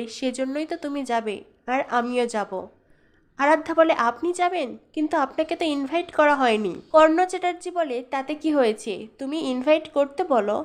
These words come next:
আমাকে দাওয়াত দিতে বলো।" আরাধ্যা বলে, "বাবা, আপনি যে যে দাওয়াত নেবেন?" শিবপ্রসাদ বলে, "হ্যাঁ, নেব তো,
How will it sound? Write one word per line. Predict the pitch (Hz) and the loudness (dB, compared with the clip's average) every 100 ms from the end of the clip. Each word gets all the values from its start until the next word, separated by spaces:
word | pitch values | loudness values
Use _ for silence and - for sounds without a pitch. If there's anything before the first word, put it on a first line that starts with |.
| - _ _ | -10 _ _
আমাকে | 254 262 285 302 | 0 0 -2 0
দাওয়াত | 226 233 269 | 4 4 2
দিতে | 302 294 262 | -4 -2 0
বলো।" | 208 196 233 302 | 0 0 -2 -4
আরাধ্যা | 254 269 285 302 | 0 2 2 2
বলে, | 330 330 | 2 2
"বাবা, | 269 233 220 285 330 - | 2 2 2 -4 -6 -10
আপনি | 254 254 311 | -8 -2 0
যে | 311 247 233 | 0 -4 -8
যে | 330 330 | -8 -8
দাওয়াত | 240 220 262 285 | -6 -4 -4 -2
নেবেন?" | 359 359 359 214 - - _ _ - | 0 4 4 2 -6 -18 _ _ -12
শিবপ্রসাদ | - 277 294 311 311 285 | -4 -2 2 0 0 -4
বলে, | 302 302 | -2 -2
"হ্যাঁ, | 294 247 185 226 - | 0 -2 -2 -8 -8
নেব | 277 302 370 | 0 2 2
তো, | 277 | 2